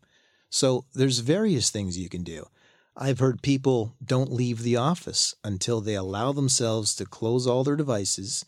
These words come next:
sit down, jot a few key things that they need to do tomorrow, and by virtue of sort of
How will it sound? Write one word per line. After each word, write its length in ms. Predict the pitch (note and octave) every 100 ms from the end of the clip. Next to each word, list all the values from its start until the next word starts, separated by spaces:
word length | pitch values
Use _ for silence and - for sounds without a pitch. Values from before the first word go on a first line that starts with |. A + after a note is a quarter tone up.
| _ _ _ _ -
sit 340 | - B2+ C3+
down, 380 | D3 A#2 A2+ A#2 -
jot 380 | F2+ G#2+ B2 B2+
a 100 | -
few 600 | - - C3+ E3 F#3 G3+ -
key 280 | - F3 F3
things 460 | - D#3+ D3+ C3+
that 140 | B2+ A#2+
they 120 | B2
need 240 | B2 C3 C3
to 80 |
do 280 | A2+ A2+ G#2+ G2+
tomorrow, 880 | - B2 G#2+ A2 D#3 G3 F2 F2+ D#3+ _ - - _
and 140 | B2+ A#2+
by 140 | A#2+
virtue 500 | G2+ B2+ C#3 C#3+ B2+
of 200 | A2 - -
sort 220 | - C3
of 160 | G2+